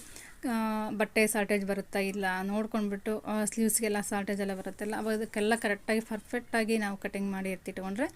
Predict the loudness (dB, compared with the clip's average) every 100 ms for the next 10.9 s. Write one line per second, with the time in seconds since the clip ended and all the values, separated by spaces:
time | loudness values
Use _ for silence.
0 | -8 -16 -18 -18 0 6 8 8 6 8
1 | 8 8 2 -4 -4 -2 0 -2 -2 -4
2 | -6 -2 2 4 4 2 0 -2 -4 -4
3 | -4 -4 -4 -2 -2 0 0 -2 -2 -2
4 | -2 -4 -6 -8 -10 -4 0 0 0 -2
5 | 2 2 2 0 0 -2 -2 -4 -4 -2
6 | -2 -4 -8 -6 -4 0 -2 -2 -10 -14
7 | -16 -18 2 6 8 8 6 4 0 -12
8 | -18 -20 -18 -16 0 6 8 8 6 6
9 | 2 2 2 2 0 -2 2 4 4 2
10 | 4 4 6 6 6 0 0 2 2